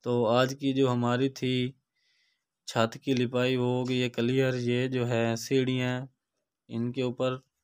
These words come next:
फटियाँ वगैरह लग गई हैं और इसकी लिपाई जो है, वो नहीं कर रहे, क्योंकि नई फटियाँ उन्होंने लगाई हैं, तो उन्होंने कहा है कि इनके ऊपर लिपाई करने की कोई ज़रूरत नहीं है।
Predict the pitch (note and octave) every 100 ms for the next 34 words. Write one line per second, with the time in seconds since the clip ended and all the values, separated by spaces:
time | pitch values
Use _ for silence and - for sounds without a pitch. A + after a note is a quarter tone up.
0 | _ _ _ A#2+ C3 C3+ B2+ B2 B2 B2
1 | A#2 A#2 - _ C#3 C3+ C3+ C3+ C#3 C#3
2 | B2 A#2 A#2 A#2+ A#2+ _ _ _ _ _
3 | _ B2+ - - B2+ B2 B2+ A#2+ B2+ C3+
4 | B2+ B2 A#2+ A#2+ A#2 A#2+ A#2+ B2 B2 B2
5 | B2+ - A#2 A2+ B2 B2 C3 _ _ _
6 | _ _ _ _ _ _ _ _ A#2+ B2
7 | C3+ C3+ C3 B2+ C3+ C#3 C3+ C3 B2 B2
8 | A#2+ A#2+ C3 B2+ C3 B2+ B2 B2 A#2 A#2+
9 | A#2+ B2+ B2+ - B2+ B2 A#2+ C3+ B2+ B2
10 | B2+ B2 A#2+ A#2+ A#2 B2 A#2+ A#2 A#2+ A#2+
11 | A#2+ B2 A#2+ A#2 A#2 A#2 A#2+ A#2 A#2 A2
12 | A2 -